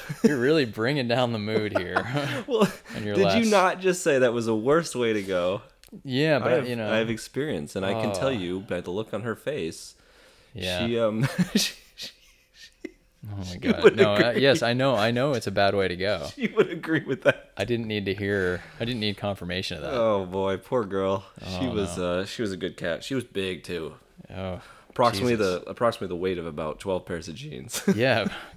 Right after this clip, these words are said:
Speaker 1: God damn. All right. Well, I'm gonna, I'm gonna attempt to finish this out here. Um,
Speaker 2: Ugh.
Speaker 1: all right. Jesus.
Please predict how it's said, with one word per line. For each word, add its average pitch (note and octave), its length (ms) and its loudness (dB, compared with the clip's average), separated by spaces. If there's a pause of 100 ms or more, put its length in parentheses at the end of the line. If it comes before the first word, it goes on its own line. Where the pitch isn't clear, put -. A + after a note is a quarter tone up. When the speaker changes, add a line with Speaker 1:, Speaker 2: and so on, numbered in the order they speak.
(120)
Speaker 1:
God A#2 240 -10
damn. F#2+ 380 -6 (540)
All F#2+ 100 -2
right. E2 240 -8 (720)
Well, A2 220 2
I'm A2+ 160 -2
gonna, A#2+ 220 -2 (480)
I'm A#2 60 -6
gonna B2 180 0
attempt G#2+ 380 -2
to F#2+ 140 -6
finish F#2 300 -6
this F#2 200 -10
out E2 200 -4
here. E2+ 180 -6 (840)
Um, G2 480 -2 (960)
Speaker 2:
Ugh. C3 280 -2 (300)
Speaker 1:
all G2 180 0
right. E2 240 -6 (640)
Jesus. - 560 -12